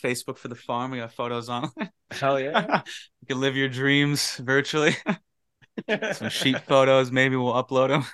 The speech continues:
Speaker 1: <laughs>
Speaker 2: Yeah, this one's for club. <laughs>
Speaker 1: Um, yeah, for sure. Um, I guess a couple things, 'cause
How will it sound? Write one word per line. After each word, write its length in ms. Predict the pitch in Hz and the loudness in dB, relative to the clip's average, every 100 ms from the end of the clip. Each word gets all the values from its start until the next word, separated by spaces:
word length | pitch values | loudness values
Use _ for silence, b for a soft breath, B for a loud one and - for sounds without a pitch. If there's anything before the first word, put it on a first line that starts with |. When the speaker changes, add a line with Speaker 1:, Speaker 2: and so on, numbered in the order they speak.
| 180 - | -8 -6
Speaker 1:
<laughs> 80 | - | -2
Speaker 2:
Yeah, 540 | 135 117 123 127 117 - - | 0 2 2 2 0 -8 -12
this 140 | 120 | -8
one's 180 | 127 120 | -6 -4
for 100 | 131 | -2
club. 360 | - 123 120 117 | 4 6 6 6
<laughs> 1300 | 156 151 - 185 - - - 131 104 - - 120 - | 0 -2 0 -2 -2 -12 -8 -8 -6 -8 -8 -12 0
Speaker 1:
Um, 520 | 131 143 143 143 127 _ _ _ _ _ _ _ _ _ | 6 6 4 0 -4 _ _ _ _ _ _ _ _ _
yeah, 160 | 131 135 | 2 2
for 160 | - 120 | 2 -2
sure. 460 | - 151 127 117 | 2 4 4 4
Um, 440 | 107 113 110 101 101 _ _ _ _ _ _ _ _ _ _ _ - | 4 2 2 -2 -8 _ _ _ _ _ _ _ _ _ _ _ -4
I 40 | |
guess 180 | 143 139 | -2 -2
a 40 | |
couple 300 | - 143 131 | 2 2 2
things, 500 | 113 117 110 104 - | 0 0 2 0 -4
'cause 480 | - 107 101 - | -6 -6 -6 -10